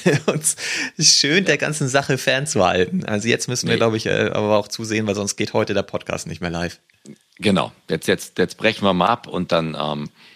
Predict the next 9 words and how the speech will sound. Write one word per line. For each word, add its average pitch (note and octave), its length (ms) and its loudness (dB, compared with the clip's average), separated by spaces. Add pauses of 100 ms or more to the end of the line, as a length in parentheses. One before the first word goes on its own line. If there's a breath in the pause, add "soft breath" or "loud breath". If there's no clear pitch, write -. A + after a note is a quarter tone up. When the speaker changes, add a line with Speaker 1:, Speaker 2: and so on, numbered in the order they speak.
(120)
Speaker 2:
hat F2 180 -4
mir G2+ 220 2
auf - 140 -6
jeden G#2+ 120 0
Fall E2+ 160 0
Spaß E2+ 340 0
gemacht F2 320 0
und D#2+ 320 -2
Olli, E2+ 320 0